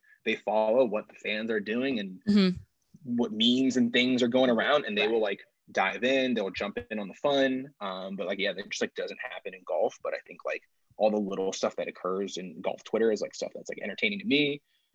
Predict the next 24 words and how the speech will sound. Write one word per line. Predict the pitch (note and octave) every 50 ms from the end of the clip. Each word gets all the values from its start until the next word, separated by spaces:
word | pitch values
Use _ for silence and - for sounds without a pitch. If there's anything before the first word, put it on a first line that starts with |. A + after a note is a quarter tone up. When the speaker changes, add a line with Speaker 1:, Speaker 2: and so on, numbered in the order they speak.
| _ _ -
Speaker 1:
And | G#2 G2+ G2
I | G2
think | - G2 F2
it's, | F#2 -
like, | - -
Speaker 2:
Mm-hmm. | -
Speaker 1:
things | - F#2+ F2+ -
that | -
they | - -
should | - - - -
start | - - - -
to | - -
embrace. | - - - - - - - - - - _ _ _ -
Speaker 3:
Mm-hmm. | A#3+ B3+ E4+ F#4 - _ _ _ _ _ _ _ _ _ _ _ _ _ _ -
That | G3
was | G3 F#3+
Speaker 2:
Wow. | F#3
Speaker 3:
a | -
great, | A3 G#3 G3 -
that | - - _ _ _
was | - C4+
a | C4 A#3
great | G3 G3+ G3 G3
discussion. | - A3 - - - C#4+ D4+ - - - -